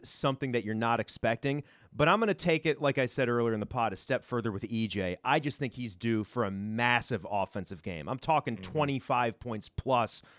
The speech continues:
Speaker 1: hopefully getting that thirty-point game here and being a little bit more dominant on the glass. He's only had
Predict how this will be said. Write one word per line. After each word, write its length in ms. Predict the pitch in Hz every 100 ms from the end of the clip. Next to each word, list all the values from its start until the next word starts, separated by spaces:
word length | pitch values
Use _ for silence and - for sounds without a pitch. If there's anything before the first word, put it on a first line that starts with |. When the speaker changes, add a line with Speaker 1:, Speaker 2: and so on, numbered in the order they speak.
| -
Speaker 1:
hopefully 480 | - 147 147 - 143
getting 300 | 110 127 120
that 180 | 113 107
thirty-point 840 | - - 151 139 113 - 113 101
game 280 | 98 95 95
here 280 | 98 95 92 - - -
and 160 | 127 113
being 240 | 147 135
a 40 | 123
little 280 | 123 -
bit 140 | 127 156
more 240 | 143 139
dominant 600 | 127 95 131 127 127 123 -
on 220 | 123 120
the 60 | 110
glass. 680 | 85 107 110 95 80 - -
He's 320 | 113 147 120
only 260 | 196 262 277
had 220 | 190